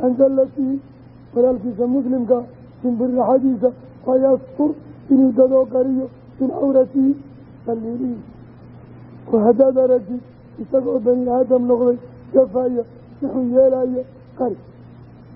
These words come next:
Waa la yatasamac, waa inuusan dhegta ku taagin, ilaa xadiisin war,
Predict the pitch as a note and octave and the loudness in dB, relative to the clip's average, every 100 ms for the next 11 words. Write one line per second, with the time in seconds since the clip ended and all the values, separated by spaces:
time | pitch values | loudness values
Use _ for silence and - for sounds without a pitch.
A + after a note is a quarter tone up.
0 | - - - - - - - - - - | -20 -20 -20 -20 -20 -20 -20 -20 -20 -12
1 | - A#3 B3+ B3+ C4 B3+ B3+ C4 B3+ B3+ | 0 4 6 6 6 4 2 0 0 -2
2 | C4 C4 C4+ - - - - - - - | -2 -2 -2 -4 -12 -20 -20 -20 -20 -20
3 | - - - - - - - - - - | -20 -20 -20 -20 -20 -20 -20 -20 -20 -16
4 | - B3+ C4 C4 C4 C4 A#3 C4 C4 C4 | 0 2 4 2 -2 -6 -2 -2 2 0
5 | B3+ C4+ C4+ C4+ C4+ C4 C4 C4 C4+ - | 0 -4 -2 -4 0 2 2 2 -2 -4
6 | - - - C4+ C4 A3 B3+ C4+ C4+ F#3+ | -20 -10 -2 2 2 0 -2 -2 -4 -4
7 | C4 C4 C4 | -2 0 0